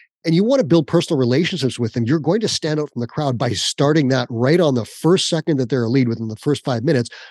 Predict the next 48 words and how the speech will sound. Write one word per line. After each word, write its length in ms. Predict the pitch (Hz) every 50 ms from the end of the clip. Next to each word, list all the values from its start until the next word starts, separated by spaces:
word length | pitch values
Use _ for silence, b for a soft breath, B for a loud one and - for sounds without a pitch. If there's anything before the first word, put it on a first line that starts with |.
| B B
rather 160 | 147 147 160
than 200 | 143 139 135 123
bombarding 580 | 113 127 123 123 120 110 127 135 147 139 127 120
them 180 | 117 117 110 101
with 260 | 117 113 107 - - -
automations. 480 | 123 120 120 135 135 123 - 120 - 156
Now, 140 | 143 113 -
that's 180 | - 127 113 -
not 160 | 180 151 151
to 80 | - 151
say 120 | - -
you 120 | 151 139 127
can't 280 | - - 147 143 156
use 140 | 156 135 123
automations 520 | 160 135 123 117 123 135 131 - 135 123 113
in 120 | 120 120
your 100 | 110 110
systems. 380 | - - 180 170 - 185 151 -
They 100 | 127 107 -
totally 260 | - - 151 165 160
work 240 | 147 131 147 156 -
and 80 | 135 113
they 120 | 107 107
can 240 | - - 127 127 131
streamline 460 | 123 - - 135 135 139 135 139 131
things. 200 | 127 139 135 131 - B B B B B B B B _ _ _ -
But 460 | 190 208 240 160 143 156 220 214 - _ _ _ _ _ _ _
I 80 | - 131
think, 140 | 156 147 120
Derek, 320 | 139 143 147 151 - - 165
you 100 | 160 135
know, 160 | 135 131 131 143 135
correct 280 | - - 147 139 - -
me 40 | 156
if 120 | - -
I'm 120 | 135 117
wrong 200 | 110 120 147 208
here, 160 | 180 135 123 117
when 160 | 110 131 135
you 100 | 139 139
started 400 | 135 - - 139 143 185 202 139
having 240 | 127 165 151 139 123
a 80 | 113
real 240 | 107 117 139 160 147
person 300 | - 151 156 - - 127
make 140 | 139 127 -
these 140 | 135 120 -
connections, 560 | - 120 110 135 202 - - - 135 127